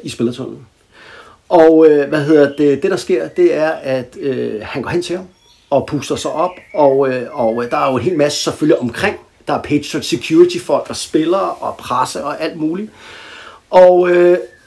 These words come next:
altså, øh, lige pludselig så får han bare en på hovedet, ham her, øh, general manageren. Og det er det, der er foreviget på billedet. Og Matt Millen, han bliver interviewet af L A Times, og de spørger, "Hvad, hvad sker der?" Og så siger, øh, Matt Millen, han siger,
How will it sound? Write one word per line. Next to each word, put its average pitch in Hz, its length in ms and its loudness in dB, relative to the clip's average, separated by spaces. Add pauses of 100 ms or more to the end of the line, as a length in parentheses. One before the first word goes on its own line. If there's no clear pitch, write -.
(240)
altså, 160 480 4
øh, 123 340 -2 (760)
lige 175 240 4
pludselig 196 460 0
så 175 420 -2
får 156 180 -6
han 156 140 -10
bare 160 120 2 (140)
en 196 220 -2
på 143 240 -2
hovedet, 156 400 0
ham 143 140 -10
her, 131 220 -6
øh, 120 260 -6
general 135 220 -4
manageren. 131 480 -8 (360)
Og - 140 -6
det 165 60 4
er - 20 -2
det, 143 100 -2
der 139 60 -2
er - 40 -8
foreviget 120 420 -4
på 120 120 -10
billedet. 113 280 -2 (920)
Og 151 180 0
Matt 170 140 4
Millen, 175 240 8
han 202 120 -2
bliver 190 120 0
interviewet 165 380 -4
af 156 100 0
L 170 40 0
A 165 60 -4
Times, 196 540 -10
og - 180 -16
de 180 100 -12
spørger, 170 220 -4
"Hvad, 165 200 -8
hvad 165 120 -6
sker 185 260 -6
der?" 214 80 -12
Og - 120 -12
så 190 120 -8
siger, 170 320 -2
øh, 131 420 -2
Matt 143 140 -4
Millen, 175 160 0
han 175 100 -8
siger, 175 200 -2